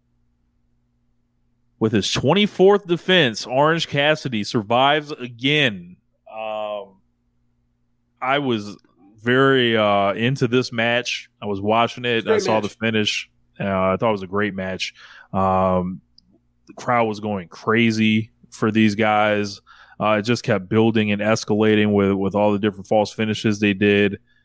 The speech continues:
Speaker 1: Um, I, part of me did say once Orange Cassidy won, I was like, "Damn,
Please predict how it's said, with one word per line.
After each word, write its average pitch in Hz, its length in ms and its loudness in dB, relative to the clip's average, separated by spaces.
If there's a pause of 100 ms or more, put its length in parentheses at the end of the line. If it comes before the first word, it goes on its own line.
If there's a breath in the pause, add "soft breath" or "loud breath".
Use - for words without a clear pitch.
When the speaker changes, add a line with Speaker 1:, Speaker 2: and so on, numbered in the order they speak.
(220)
Speaker 1:
Um, 165 760 -6 (480)
I, 127 360 -4
part 135 240 2
of 131 100 -6
me 131 240 0
did 117 320 2
say 123 560 0 (140)
once 117 400 -4 (160)
Orange 120 320 0
Cassidy 113 400 -2
won, 107 280 0
I 117 80 4
was 104 120 -2
like, 95 180 -4
"Damn, 107 420 -2